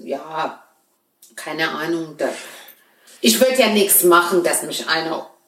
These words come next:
umbringt, also dass ich eine Todesstrafe bekomme. Was soll ich denn machen? Dann müsste ich ja irgendwie in Amerika leben und einen umbringen. Das, was hab ich nicht vor, also würde ich auch nicht machen. Also wie auch immer, es ist sehr hypothetisch, aber ich würd mir eine Peking-Ente bestellen. Ich hab noch nie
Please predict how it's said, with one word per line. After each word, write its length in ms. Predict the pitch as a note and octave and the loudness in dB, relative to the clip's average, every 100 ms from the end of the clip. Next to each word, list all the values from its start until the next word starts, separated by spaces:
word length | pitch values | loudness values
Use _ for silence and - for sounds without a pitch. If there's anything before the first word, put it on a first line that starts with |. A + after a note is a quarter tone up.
| _ | _
umbringt, 640 | C4+ A3 G3 - D#3 - | 0 0 0 -4 -8 -2
also 180 | E3 D#3+ D#3 | -2 0 0
dass 160 | D#3 | 0
ich 80 | E3 E3 | 0 -2
eine 120 | D#3 | -2
Todesstrafe 920 | - G3+ G#3 - - - D3+ D3 - | -2 -2 0 -2 -2 -6 -4 -4 -4
bekomme. 420 | - - D3+ D3 D3 | -8 -6 -4 -4 -2
Was 140 | D3+ | -2
soll 140 | D#3+ E3 | 0 -2
ich 120 | D#3+ | -4
denn 200 | C#3 C3+ | -6 -6
machen? 260 | E3 G#3+ G#3 - - - | -4 -4 -6 -10 -16 -8
Dann 140 | E3+ | -2
müsste 240 | F3+ F3+ - | 0 0 0
ich 80 | F#3+ | 0
ja 220 | D#3+ F3 | 0 2
irgendwie 500 | F3 F3 E3+ D#3 - - - _ | 0 0 -2 -4 -10 -18 -20 _
in 140 | F#3 | -4
Amerika 540 | F3 E3+ E3+ G3 G3+ F3+ | -2 0 0 0 0 4
leben 280 | F3 F3 F3+ | 6 4 2
und 120 | E3 | -2
einen 200 | D#3+ E3+ | -4 -6
umbringen. 400 | G3 G#3 - C#3+ | -8 -10 -10 -12
Das, 240 | D3 - | -14 -12
was 140 | D3+ E3 | -10 -6
hab 120 | E3 | -6
ich 100 | D#3+ | -6
nicht 180 | D3 - | -10 -14
vor, 280 | - E3+ D#3 | -8 -6 -6
also 440 | C#3+ C#3 C#3+ - - | -6 -10 -12 -14 -14
würde 180 | E3 E3+ | -2 0
ich 120 | E3+ | 0
auch 80 | D3 | -6
nicht 140 | - D#3+ | -10 -8
machen. 160 | D3+ - - - - | -8 -8 -12 -16 -2
Also 240 | G3+ A#3 | 0 2
wie 120 | C4 B3 | 4 4
auch 220 | A3+ A#3 | 4 2
immer, 140 | C#4 A#3+ F#3 | 2 4 2
es 100 | G3 | 0
ist 400 | F#3+ G#3 E3+ G3 | -2 -4 -6 0
sehr 180 | G#3 | 4
hypothetisch, 600 | A#3+ A3+ G3 - A#3+ F4 E4+ - | 4 2 -2 -2 -2 -2 -4 -6
aber 360 | F#3 F#3 B3 G4 A#4+ B4+ - | 0 4 4 4 2 0 -6
ich 200 | G#3+ - | -12 -8
würd 180 | G#3+ C4+ | -8 -6
mir 80 | D4 | -8
eine 140 | D4+ | -8
Peking-Ente 680 | - D#4+ - F#3+ - C3+ - | -10 -10 -10 -12 -12 -14 -16
bestellen. 280 | - E3 D#3+ | -10 -8 -6
Ich 60 | |
hab 140 | G3+ G#3 | -8 -6
noch 120 | B3+ | -2
nie 160 | C4 | 2